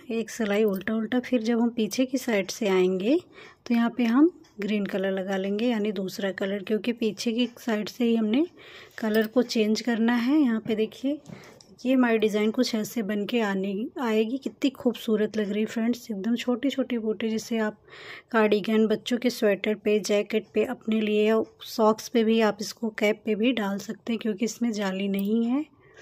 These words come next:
अब देखिए एक बार थोड़ा सा मैं आप लोग को और बना के दिखा देती हूँ ताकि आप लोग को अच्छे से समझ में आए। तो पहले फंदे को तो as it is हमने स्लिप कर लेना है।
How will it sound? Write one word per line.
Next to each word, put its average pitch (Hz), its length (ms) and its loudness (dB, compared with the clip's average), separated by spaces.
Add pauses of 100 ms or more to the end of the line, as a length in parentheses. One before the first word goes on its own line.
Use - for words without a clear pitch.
(400)
अब 254 200 2
देखिए 262 480 6 (220)
एक 220 220 -2
बार 220 140 4 (100)
थोड़ा 233 160 2
सा 240 160 -2
मैं 226 120 0
आप 214 180 -2
लोग 202 120 -6
को - 120 0
और 208 140 2
बना 214 260 0
के 214 140 -6
दिखा 220 300 -2
देती 220 340 -6
हूँ 262 200 0 (1000)
ताकि 214 300 -4
आप 202 200 -4
लोग 196 140 -8
को 240 120 -4
अच्छे 220 260 -8
से - 120 -10
समझ 202 300 -4
में 208 120 -2
आए। 220 80 -4
तो 254 140 -6
पहले 240 360 2
फंदे 220 320 0
को 220 120 -6
तो 240 120 2
as 208 220 2
it - 220 -2
is 226 100 2
हमने 220 220 2
स्लिप 233 340 -2
कर 247 120 0
लेना 233 300 2
है। 247 260 0